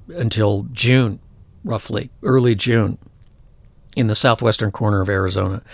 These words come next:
A little bit of California here and there, but, but, but basically not a lot of travel in the second year. And at first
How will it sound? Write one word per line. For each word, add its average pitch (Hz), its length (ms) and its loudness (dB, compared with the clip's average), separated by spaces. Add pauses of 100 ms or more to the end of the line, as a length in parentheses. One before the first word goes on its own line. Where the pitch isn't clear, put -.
(640)
A 147 60 2
little 151 220 4
bit 131 100 4
of 120 60 0
California 98 580 2
here 95 180 0
and 95 140 0
there, 92 160 -2
but, 110 220 -6
but, 127 240 4
but 117 200 -2
basically 135 560 2 (200)
not 156 320 2
a 165 80 6
lot 127 200 4
of 117 100 2
travel 110 540 4
in 113 160 2
the 98 60 2
second 104 400 2
year. - 280 -6 (180)
And 151 100 2
at 156 80 2
first - 380 0